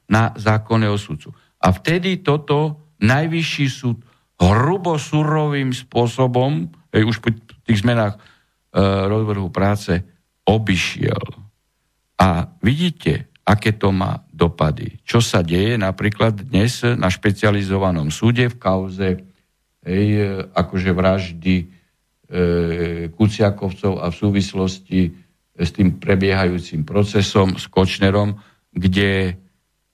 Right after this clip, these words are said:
prvostupňoví sudcovia, špecializovaný trestný súd na čele so Sabovou,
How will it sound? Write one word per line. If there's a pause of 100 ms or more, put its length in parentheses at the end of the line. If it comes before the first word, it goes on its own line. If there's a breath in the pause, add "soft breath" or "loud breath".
(1400)
prvostupňoví
sudcovia,
špecializovaný
trestný
súd
na
čele
so
Sabovou,